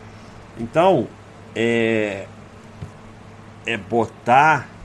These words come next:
as ideias no papel e começar a fazer. É se satisfazer com coisas boas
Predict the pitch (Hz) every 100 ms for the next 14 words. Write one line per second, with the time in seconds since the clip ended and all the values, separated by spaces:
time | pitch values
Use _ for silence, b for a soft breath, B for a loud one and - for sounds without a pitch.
0 | - - - - - - - - - -
1 | - - - - - - 98 95 101 85
2 | 110 117 104 104 - 90 - 107 104 98
3 | 104 95 92 - 87 - 90 82 80 76
4 | - - - B B B B - 101 110
5 | 117 104 - - - - - - - -
6 | - - - 185 151 180 165 - 160 -
7 | 160 117 95 113 151 151 135 120 127 135
8 | 117 107 92 87 107 131 120 90 78 -